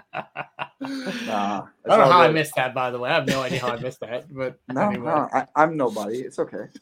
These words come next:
Speaker 1: I'm, I'm used to it. You already got me. I already said I would do the interview, and you're like, "Oh, yeah, I don't need to."
Speaker 2: <laughs> Hey, I'll pull back the curtain a little bit more. So over,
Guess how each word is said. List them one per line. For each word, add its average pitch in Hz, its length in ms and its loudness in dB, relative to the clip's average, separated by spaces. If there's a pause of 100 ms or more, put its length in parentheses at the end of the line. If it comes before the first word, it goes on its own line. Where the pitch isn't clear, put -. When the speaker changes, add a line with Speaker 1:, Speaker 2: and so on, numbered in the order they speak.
(280)
Speaker 1:
I'm, 117 300 -8
I'm 127 140 2
used 147 220 -2
to 113 160 6
it. - 220 -4
You 123 100 2
already 135 140 8
got 131 160 6
me. 123 100 -8
I 127 100 4
already 131 180 4
said 131 120 -4
I 127 40 0
would 120 140 -4
do 117 120 -6
the 117 140 -8
interview, 110 400 -6
and 113 120 -6
you're 113 100 -2
like, 127 100 2
"Oh, 151 140 8
yeah, 135 180 8
I - 40 6
don't 135 140 10
need 135 100 -2
to." - 460 6
Speaker 2:
<laughs> - 300 -12
Hey, 196 220 8 (180)
I'll 190 140 6
pull 240 140 6
back 196 180 6
the 175 80 -2
curtain 190 240 -2
a 165 40 2
little 160 180 2
bit 156 160 0
more. 143 300 0 (140)
So 170 380 2
over, 196 480 4